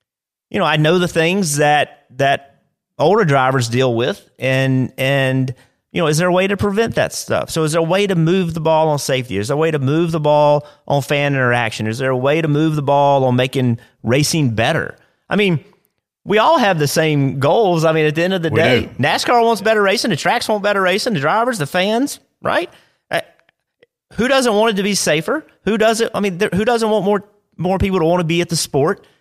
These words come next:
Speaker 1: I mean, we all have the same goals, but how do we get there?
Speaker 2: Yeah.
Speaker 1: And in order to do that, all of the key players in the sport need a seat at the table. All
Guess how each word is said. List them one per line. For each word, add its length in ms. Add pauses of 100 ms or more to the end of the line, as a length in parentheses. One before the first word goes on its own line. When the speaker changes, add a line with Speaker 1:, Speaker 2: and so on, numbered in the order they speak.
(140)
Speaker 1:
I 60
mean, 140
we 100
all 200
have 140
the 80
same 320
goals, 480
but 320 (200)
how 180
do 80
we 120
get 200
there? 380
Speaker 2:
Yeah. 220 (240)
Speaker 1:
And 260
in 200
order 260
to 140
do 300
that, 380
all 460
of 80
the 100
key 260
players 420
in 80
the 80
sport 400
need 180
a 60
seat 240
at 100
the 80
table. 320 (200)
All 600